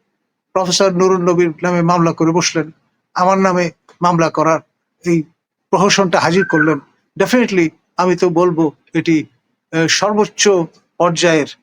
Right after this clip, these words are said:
সিদ্ধান্ত প্রফেসর ইউনূসের এবং, আহ, মাননীয়, আহ, নিরাপত্তা উপদেষ্টা খলিল রহমান এবং, আহ, শফিক মহোদয় যিনি স্পোকসম্যান হিসেবে কাজ করছেন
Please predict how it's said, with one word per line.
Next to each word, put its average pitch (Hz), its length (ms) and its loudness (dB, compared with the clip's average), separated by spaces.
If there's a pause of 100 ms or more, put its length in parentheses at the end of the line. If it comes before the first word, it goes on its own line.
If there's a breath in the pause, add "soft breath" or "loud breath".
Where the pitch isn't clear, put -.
সিদ্ধান্ত 180 520 -2
প্রফেসর 180 400 -2
ইউনূসের 170 460 0 (500)
এবং, 156 400 -2
আহ, 147 480 0
মাননীয়, 151 380 0 (440)
আহ, 147 360 -6
নিরাপত্তা 180 580 -2
উপদেষ্টা 156 420 -2
খলিল 165 340 0
রহমান 156 360 0 (320 soft breath)
এবং, 151 280 -4 (340)
আহ, 151 260 -2
শফিক 196 380 -2
মহোদয় 151 360 -2 (340)
যিনি 147 280 -2 (840)
স্পোকসম্যান 185 480 -2
হিসেবে 156 240 -4
কাজ 151 260 -4
করছেন 147 340 -6